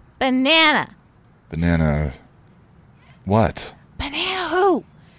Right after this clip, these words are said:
Speaker 1: Say banana who?
Speaker 2: Oh, yeah, yes, certainly. Uh, banana who? Rosie!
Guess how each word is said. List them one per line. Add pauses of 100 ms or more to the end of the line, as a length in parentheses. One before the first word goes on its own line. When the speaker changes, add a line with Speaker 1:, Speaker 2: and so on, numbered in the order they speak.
(140)
Speaker 1:
Say (320)
banana
who? (680)
Speaker 2:
Oh, (120)
yeah,
yes,
certainly. (260)
Uh,
banana
who? (1500)
Rosie!